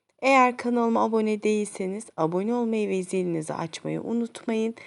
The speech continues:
Deneyecek olan herkese şimdiden afiyet olsun.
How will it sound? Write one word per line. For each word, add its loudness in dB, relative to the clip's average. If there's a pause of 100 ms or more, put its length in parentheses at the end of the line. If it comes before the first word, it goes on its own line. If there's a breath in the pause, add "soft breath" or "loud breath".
(880 loud breath)
Deneyecek 0
olan 0
herkese -4
şimdiden -2
afiyet 0
olsun. -4